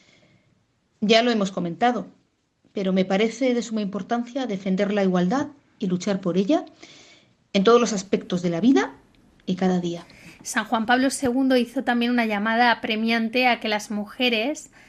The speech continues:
Speaker 2: reconciliasen a los hombres con la vida.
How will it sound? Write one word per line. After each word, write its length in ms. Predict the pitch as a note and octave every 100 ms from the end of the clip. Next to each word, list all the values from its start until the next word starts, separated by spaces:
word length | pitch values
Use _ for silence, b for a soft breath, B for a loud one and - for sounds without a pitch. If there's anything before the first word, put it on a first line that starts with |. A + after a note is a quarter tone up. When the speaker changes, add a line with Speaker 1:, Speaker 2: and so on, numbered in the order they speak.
| b b
Speaker 2:
reconciliasen 960 | A3+ A3 A3 G#3+ - G#3 G#3+ A3 C4+ B3+
a 60 |
los 240 | G#3+ G#3+ A#3
hombres 320 | A3 A#3 A#3
con 240 | - A3
la 140 | G3 F#3+
vida. 340 | A3+ A3+ F#3